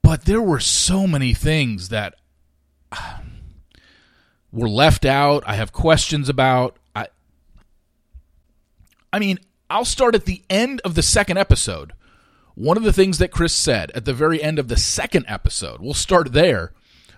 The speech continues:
was next week's episode, it sounded like he's going to respond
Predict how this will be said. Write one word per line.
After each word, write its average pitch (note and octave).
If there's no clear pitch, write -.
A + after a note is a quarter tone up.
was D3
next E3+
week's G#3+
episode, A#2
it D3
sounded G3+
like A2
he's D#3+
going D3
to D#3
respond C3